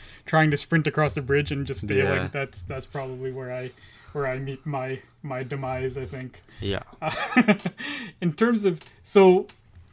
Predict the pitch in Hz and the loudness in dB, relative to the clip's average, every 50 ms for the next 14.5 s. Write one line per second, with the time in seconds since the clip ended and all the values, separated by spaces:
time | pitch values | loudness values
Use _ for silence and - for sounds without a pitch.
0 | _ _ _ _ - _ _ _ _ _ _ _ _ _ _ - 185 160 - 190 | _ _ _ _ -20 _ _ _ _ _ _ _ _ _ _ -2 -2 0 2 2
1 | 208 208 196 214 190 185 180 - - - 143 147 151 143 - - 131 117 107 107 | 2 2 2 2 0 -2 -2 -4 -6 -6 -4 -2 -2 -4 -4 -6 -12 -12 -12 -12
2 | - - - - _ _ _ _ - - _ _ _ _ _ _ - 143 135 131 | -14 -16 -18 -18 _ _ _ _ -20 -20 _ _ _ _ _ _ -6 -4 -4 -2
3 | 131 131 131 123 120 123 120 117 _ _ _ _ _ _ _ _ _ _ _ _ | -2 -2 -4 -4 -6 -10 -12 -14 _ _ _ _ _ _ _ _ _ _ _ _
4 | _ - _ _ _ _ _ _ _ _ _ _ _ - 147 147 180 202 226 226 | _ -20 _ _ _ _ _ _ _ _ _ _ _ -6 -2 0 2 4 4 4
5 | 226 202 160 147 151 156 - - 156 147 139 135 147 - _ - 151 139 - 165 | 4 4 4 2 0 -2 -2 -2 -2 0 0 -2 -4 -8 _ -6 -4 0 0 2
6 | 156 143 135 131 127 - - - 147 139 139 135 127 - 143 123 131 139 135 135 | 2 2 0 -4 -6 -8 -10 -6 -2 0 2 2 0 0 -2 0 0 0 0 0
7 | 131 127 123 123 143 - - 151 131 113 135 143 135 135 123 - - 147 135 - | 0 -2 -2 -4 -8 -8 -6 -6 -4 -2 0 0 -2 -2 -4 -4 -4 -4 -4 -4
8 | - 139 139 135 127 - 135 131 131 123 - 131 120 131 131 127 143 139 165 160 | -4 -6 -6 -6 -6 -6 -6 -6 -8 -8 -8 -10 -8 -8 -8 -6 -6 -8 -6 -4
9 | 160 165 156 165 151 151 151 147 147 147 135 - 131 135 135 131 - 139 127 120 | -2 -2 0 0 0 0 0 0 -2 -4 -4 -4 -4 -4 -4 -4 -4 -6 -6 -6
10 | - - 120 117 113 123 - - - - - _ _ _ - 127 113 110 101 107 | -6 -10 -12 -10 -12 -12 -12 -14 -16 -16 -20 _ _ _ -14 -10 -8 -6 -4 -2
11 | 117 127 120 113 104 104 113 113 95 92 95 101 107 110 110 104 95 85 - - | -2 -2 0 0 0 2 2 2 2 2 2 2 2 2 0 -2 -4 -4 -6 -8
12 | - - - - 139 139 147 165 170 160 147 143 135 135 - _ - 156 147 147 | -12 -16 -10 -8 -6 -6 -4 -6 -4 -4 -6 -6 -6 -10 -8 _ -2 0 0 2
13 | 143 143 151 147 147 143 147 147 147 143 139 135 127 123 135 135 135 139 139 135 | 0 0 2 2 2 2 2 2 0 0 -2 -2 -4 -4 -4 -4 -4 -2 -2 -2
14 | 139 139 127 - 143 139 143 147 160 | -2 -4 -4 -6 -6 -6 -4 -4 -4